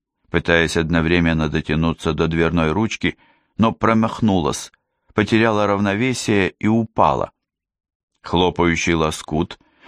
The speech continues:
уже уверенно выбирая направление, проник в дом и двинулся на нее, точно повинуясь какой-то наводке изнутри. Турк снова пустился бежать изо всех сил, но до нее было слишком далеко.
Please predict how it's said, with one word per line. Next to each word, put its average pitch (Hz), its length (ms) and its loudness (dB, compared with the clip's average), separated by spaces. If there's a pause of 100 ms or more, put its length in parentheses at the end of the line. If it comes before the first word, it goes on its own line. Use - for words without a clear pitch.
(120)
уже 92 260 2
уверенно 95 680 0
выбирая 87 500 0
направление, 87 840 0 (500)
проник 107 520 0
в 80 100 -8
дом 110 420 -2 (120)
и 95 140 -2
двинулся 104 720 0
на 87 160 2
нее, 87 260 2
точно 92 380 -2
повинуясь 98 560 0
какой-то 92 480 -2
наводке 90 640 0
изнутри. 101 560 -2 (880)
Турк 123 240 0
снова 120 420 0
пустился 92 600 -2
бежать 90 400 0
изо 82 200 -2
всех 85 300 -4
сил, 123 320 -2 (480)
но 87 200 2
до 90 180 2
нее 95 320 0
было 98 320 0
слишком 90 600 -4
далеко. 62 500 -6